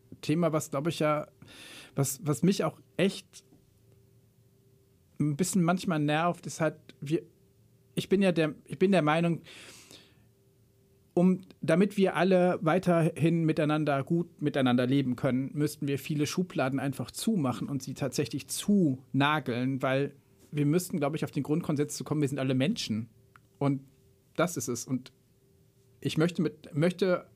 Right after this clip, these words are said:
als Mensch mit Respekt begegnet geben werden. Und das hat, egal, ob ich männlich, weiblich,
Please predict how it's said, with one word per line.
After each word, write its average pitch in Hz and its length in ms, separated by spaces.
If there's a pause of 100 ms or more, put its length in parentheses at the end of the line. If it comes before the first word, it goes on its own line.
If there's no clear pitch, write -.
(100)
als 135 200
Mensch 160 340
mit - 160
Respekt 147 320
begegnet 135 360
geben 123 480
werden. 127 220
Und 135 80
das 131 140
hat, - 320
egal, 143 340
ob 139 140
ich - 180
männlich, 135 320
weiblich, 139 460